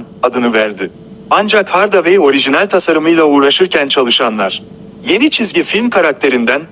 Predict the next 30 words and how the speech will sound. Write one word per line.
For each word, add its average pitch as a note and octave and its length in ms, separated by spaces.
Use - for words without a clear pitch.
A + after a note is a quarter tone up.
Bugs'ın E3+ 400
Bunny'si D3 440
olarak D#3+ 360
söz C3+ 220
ediyorlardı. G#2+ 680
İsim C#4 300
ilgi D3+ 320
gördü D#3+ 420
ve E3+ 60
Warner C#3+ 520
Bros. A2 360
çizgi D4+ 360
filmin E3+ 440
ve D3+ 120
karakterin D3 520
adını C3+ 340
Mutlu C#3 340
Tavşan'dan C3+ 640
Bugs F3+ 280
Bunny'e F3+ 340
değiştirdi. A#2 640
On F3 160
iki. A#2 300
Amerika A3+ 480
Deniz E3 280
Kuvvetleri'nin C3+ 680
onursal D#3 540
üyesidir. A#2 640
Bugs F3+ 320
Bunny, C3+ 260